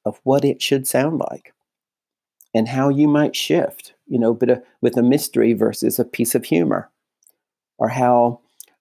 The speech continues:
a nonfiction directional text would sound different from a nonfiction narrative text that's written more like prose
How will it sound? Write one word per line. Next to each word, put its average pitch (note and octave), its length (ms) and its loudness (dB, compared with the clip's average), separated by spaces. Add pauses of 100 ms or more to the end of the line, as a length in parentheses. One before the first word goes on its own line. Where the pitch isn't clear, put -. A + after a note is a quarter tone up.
(180)
a A#2 40 0
nonfiction B2+ 960 0 (100)
directional A#2 680 0
text - 640 -6 (520)
would A#2 200 2
sound G2+ 600 -4 (260)
different B2+ 540 -2 (160)
from A2 500 0 (140)
a G2+ 40 0
nonfiction A2 1000 -2 (320)
narrative A2+ 800 2
text - 420 -4
that's - 240 -4
written A2+ 280 0
more A2 220 2
like G2+ 340 -4
prose - 580 -2